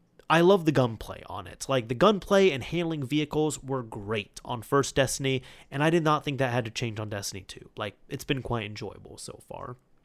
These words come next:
So there we go. That is, you know, that is about it for this episode of Mario's Minute. I, uh, I hope you all enjoyed it. I hope you all got to maybe learn something or be entertained or what have you on here.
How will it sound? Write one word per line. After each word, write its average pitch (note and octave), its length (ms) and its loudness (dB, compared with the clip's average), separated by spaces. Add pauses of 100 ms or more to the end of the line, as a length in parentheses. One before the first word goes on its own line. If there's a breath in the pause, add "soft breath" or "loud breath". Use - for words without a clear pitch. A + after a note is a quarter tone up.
(540)
So A3 160 2
there C#4+ 160 2
we C#4+ 120 0
go. D3 280 2
That D#3+ 180 0
is, F#3+ 240 -2 (560 soft breath)
you D3 120 -4
know, G3 200 4
that G3+ 120 2
is A3+ 120 -2
about C#3 320 0
it A#2+ 180 -4
for - 160 -2
this A2+ 320 -2
episode A2+ 560 -2 (100)
of A2 380 -6
Mario's A2 540 -6
Minute. A2 460 -8
I, C#3+ 320 2
uh, C#3 220 4
I D3+ 120 0
hope F#3+ 280 0
you F3 120 4
all D3+ 240 4
enjoyed C3+ 560 0
it. F3 180 -6
I B2 140 -6
hope C#3 260 -6
you C#3 100 0
all C3 220 6
got B2+ 240 -2
to B2+ 160 -2 (260 loud breath)
maybe G3 240 2
learn F3 280 2
something E3 360 0
or D3 120 0
be D3 260 -2
entertained B2+ 500 -4
or A#2+ 60 -2
what A2+ 200 -4
have A2+ 220 -8
you A#2 140 0
on A#2 140 -2
here. A#2+ 340 0